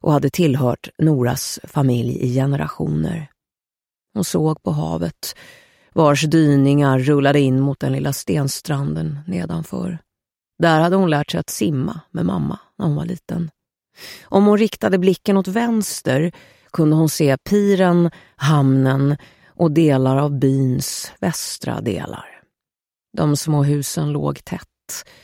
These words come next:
och klättrade upp för Kullabergs norrsida. Arild, den vackraste platsen på jorden, skulle många hävda.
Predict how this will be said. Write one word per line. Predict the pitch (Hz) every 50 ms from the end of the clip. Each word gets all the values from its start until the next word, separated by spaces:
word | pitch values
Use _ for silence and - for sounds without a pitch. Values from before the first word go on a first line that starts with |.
| _ _
och | _ - - -
klättrade | - 165 147 - - - - 156 147 143
upp | 139 135 - -
för | - 151 143 147
Kullabergs | - - 185 156 147 131 131 131 139 143 147 160 160 - - - - -
norrsida. | 175 180 170 160 139 131 - - - - 175 156 151 143 - 135 127 - - - - - _ _ _ _ _ _ _ _ _ _ _ _ _ -
Arild, | 170 160 135 123 120 120 127 143 139 120 107 110 104 120 - 131 131 - - _ _ _ _ _ _
den | - 147 135 123 127 127 127
vackraste | 135 190 180 - _ - - - 151 135 - - - -
platsen | 151 - - 131 - - - - - 147 139 -
på | - 165
jorden, | 139 131 120 143 165 180 190 180 -
skulle | - - 110 95 90
många | - 175 78 - 143 135
hävda. | 135 143 - - - 160 151 135